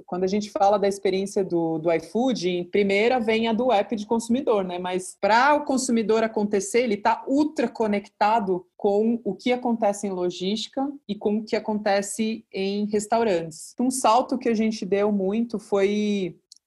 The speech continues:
colocar uma liderança pra cada uma das áreas pra gente conseguir, primeiro, a nível de time, a gente passar a visão de todos os pontos que a gente tá acreditando e que vai suportar em relação à estratégia geral da empresa pra um meio tempo,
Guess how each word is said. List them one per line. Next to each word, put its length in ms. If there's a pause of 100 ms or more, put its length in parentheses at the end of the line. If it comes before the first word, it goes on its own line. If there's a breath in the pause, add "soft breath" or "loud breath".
colocar 680
uma 160
liderança 580
pra 160
cada 240
uma 180
das 280
áreas 360
pra 220
gente 320
conseguir, 680
primeiro, 680
a 140
nível 340
de 200
time, 680
a 80
gente 300
passar 720
a 120
visão 800
de 180
todos 400
os 160
pontos 720 (100)
que 80
a 60
gente 300
tá 80
acreditando 920 (220 soft breath)
e 80
que 160
vai 220
suportar 600
em 60
relação 560
à 80
estratégia 560
geral 320
da 140
empresa 640
pra 240
um 180
meio 360
tempo, 580